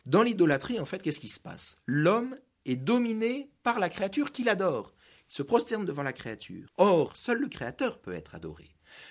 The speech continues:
Donc, il y a comme une inversion du projet du Créateur. Eh bien, ce qu'il vit au niveau religieux va être symboliquement manifesté dans sa sexualité. L'acte homosexuel ne prend pas en considération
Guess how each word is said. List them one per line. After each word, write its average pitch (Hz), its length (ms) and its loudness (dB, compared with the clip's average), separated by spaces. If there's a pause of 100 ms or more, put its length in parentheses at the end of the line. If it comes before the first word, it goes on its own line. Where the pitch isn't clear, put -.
(100)
Donc, 175 500 2
il 156 240 -2
y 202 80 2
a 214 80 6
comme 165 300 0 (160)
une 160 260 4
inversion 262 800 4
du 185 120 -4
projet 175 460 2
du 220 140 -8
Créateur. 87 560 -12 (540)
Eh 147 60 2
bien, 190 220 2
ce 202 140 2
qu'il 202 180 -2
vit 180 400 -2
au 135 140 0
niveau 139 520 0
religieux 160 920 2
va 180 240 2
être - 260 -6 (140)
symboliquement 170 1000 2 (120)
manifesté 190 760 2
dans 208 180 -2
sa 233 240 0
sexualité. 151 840 -2 (260)
L'acte 165 480 0 (320)
homosexuel 202 800 4
ne 143 120 0
prend 247 260 -2
pas 202 500 -4
en 139 140 -2
considération 196 1000 0